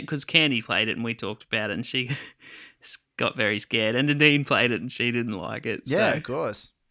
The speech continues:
Speaker 2: Yeah, that's awesome, man.
Speaker 1: Anyway, I, I'm a bit disappointed because, yeah, it would have been a really good game. So
Speaker 2: Yeah, yeah, yeah.
Speaker 1: it's a bit sad that it's gone.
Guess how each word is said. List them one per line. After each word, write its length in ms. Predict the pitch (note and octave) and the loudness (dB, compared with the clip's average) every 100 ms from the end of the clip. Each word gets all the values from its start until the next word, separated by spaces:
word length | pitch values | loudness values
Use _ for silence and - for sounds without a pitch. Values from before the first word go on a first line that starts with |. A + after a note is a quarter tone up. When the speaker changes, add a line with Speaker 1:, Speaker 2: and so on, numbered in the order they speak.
| _ - | _ -6
Speaker 2:
Yeah, 120 | D#3 | -4
that's 140 | C#3 | -4
awesome, 140 | A2 A#2 | -4 0
man. 40 | A#2 | 0
Speaker 1:
Anyway, 360 | G#2 G#2 G2+ - | 2 2 2 4
I, 180 | C3 C3 | 4 6
I'm 140 | C#3+ D#3 | 4 4
a 40 | |
bit 140 | D#3+ D#3+ | 2 2
disappointed 440 | C3+ - C#3+ B2 | 0 4 6 6
because, 320 | A#2+ C3+ B2 | 4 2 4
yeah, 160 | B2 A#2 | 6 6
it 160 | - | 6
would 120 | A#2 C3 | 2 0
have 60 | |
been 160 | B2 A2+ | 0 0
a 60 | |
really 200 | G#2+ G2 | 0 -2
good 160 | G2+ G2 | -4 -4
game. 380 | F2+ E2+ C#2+ D3+ | -4 -4 -4 -6
So 360 | - A#2 D#2+ - - | -2 0 0 -2 -6
Speaker 2:
Yeah, 140 | A2 G#2+ G#2+ | -6 -4 -4
yeah, 120 | G#2+ | -4
yeah. 20 | G2+ | -6
Speaker 1:
it's 80 | - | -4
a 40 | |
bit 200 | A2+ - | -4 -4
sad 320 | - F#2 F#2 | -4 -4 -4
that 80 | G2+ | -6
it's 100 | G#2 | -8
gone. 380 | - F#2 F#2 G2 | -10 -10 -8 -10